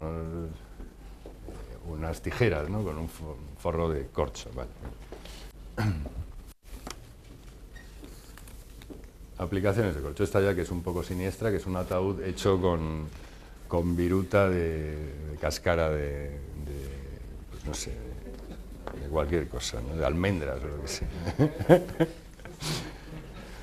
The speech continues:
Esto que tiene gracia, esto tiene gracia, que son unos tableros hechos con, eh, mazorcas de maíz,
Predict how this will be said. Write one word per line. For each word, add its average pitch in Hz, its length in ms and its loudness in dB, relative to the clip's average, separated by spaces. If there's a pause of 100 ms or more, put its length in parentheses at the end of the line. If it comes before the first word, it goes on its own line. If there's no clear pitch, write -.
(200)
Esto 175 280 12
que 151 80 12
tiene 151 240 12
gracia, 131 560 12
esto 113 220 6
tiene 123 220 10
gracia, 113 380 8
que 95 100 4
son 127 160 8
unos 139 300 10
tableros 120 560 10 (100)
hechos 127 440 10
con, 127 520 10
eh, 98 300 4
mazorcas 110 540 6
de 107 100 6
maíz, 113 600 8